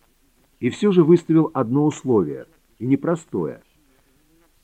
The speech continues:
В его распоряжение должны были предоставить корабль из Королевского флота. «Человек, занимающий такое положение, —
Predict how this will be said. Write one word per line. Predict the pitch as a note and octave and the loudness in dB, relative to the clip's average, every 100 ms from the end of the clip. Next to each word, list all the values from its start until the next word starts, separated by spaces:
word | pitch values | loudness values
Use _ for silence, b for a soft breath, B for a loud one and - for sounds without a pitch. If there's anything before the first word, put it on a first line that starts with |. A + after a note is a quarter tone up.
| _ | _
В | F2+ | -4
его | A#2 D3 G3 | 2 6 6
распоряжение | F3+ D#3+ E3 D#3 A2 B2+ B2 C3+ C#3+ - _ _ _ | 6 4 4 6 6 6 6 4 2 0 _ _ _
должны | G#2 G2 C3+ A2+ F#3 | -10 -2 -2 2 4
были | E3 E3 | 8 6
предоставить | D#3+ C#3+ C3+ B2 - D#3+ D3 - | 6 4 4 2 -2 0 0 0
корабль | C3+ B2+ C#3 D3 C3 C3 - - | -4 0 2 2 4 2 2 -4
из | C3+ | -8
Королевского | - B2+ B2+ A#2 C#3 - C3+ B2+ | -6 -2 0 2 2 0 -4 -4
флота. | A2+ - G#2+ F2 D2+ C#2+ - _ _ _ _ _ _ _ _ _ _ _ | -4 -4 -2 -2 -4 -14 -18 _ _ _ _ _ _ _ _ _ _ _
«Человек, | - B2+ C#3+ D3+ E3+ C3+ | -8 -2 2 6 6 6
занимающий | C#3 C#3+ C3+ C#3 A#2 A#2+ | 4 4 4 4 2 0
такое | A#2+ A2 B2+ | -4 2 2
положение, — | A2+ A2 G#2+ F#2 G#2 G2+ A#2 | 2 0 0 0 0 0 0